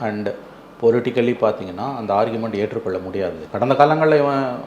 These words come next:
எ-, அப்டேட் பண்ணியிருக்கான். ஆ, அதை வந்து டைம்லி கேப்ல வந்து அதை பதிவேற்றம் பண்ணிட்டு தான் வந்திருக்காங்க. அசெம்பிளி எலெக்ஷன்ஸ் ஆகட்டும், டூ தௌசண்ட் நைன் லோக்சபா எலெக்ஷன்ஸ்ல.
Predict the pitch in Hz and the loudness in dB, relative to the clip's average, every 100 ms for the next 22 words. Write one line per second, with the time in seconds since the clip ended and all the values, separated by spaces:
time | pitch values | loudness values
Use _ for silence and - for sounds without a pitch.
0 | - 135 135 117 117 120 - - - - | -16 -14 -8 -6 -6 -8 -10 -14 -20 -20
1 | - - 110 123 - 107 104 98 120 135 | -8 -6 0 0 0 0 -2 -2 -4 -4
2 | 120 - - - - 110 101 92 101 101 | -8 -14 -20 -20 -8 -4 -2 -2 -4 -4
3 | 104 104 107 117 113 101 92 92 - - | -2 -2 -2 0 2 0 -2 -6 -10 -14
4 | - - - - - - - - - - | -20 -20 -20 -20 -20 -20 -20 -18 -18 -18
5 | - 120 123 135 135 135 120 110 101 110 | -6 -2 0 2 2 2 0 -2 0 2
6 | 110 113 107 101 147 127 107 92 92 90 | 2 0 -2 -2 -4 -2 -2 -2 -6 -4
7 | 110 113 123 107 113 107 110 107 107 104 | -2 2 2 2 -2 -4 -4 -4 -4 -6
8 | 92 92 90 82 80 - - - - - | -6 -10 -10 -14 -16 -20 -20 -20 -20 -20
9 | - - - - 117 113 110 - 110 110 | -16 -12 -6 -2 4 4 4 0 -4 -2
10 | 104 - 143 135 120 117 104 104 107 101 | -2 0 -4 -4 -2 -2 -2 -4 -6 -4
11 | 98 98 95 87 85 85 - - | -6 -4 -6 -6 -6 -10 -16 -18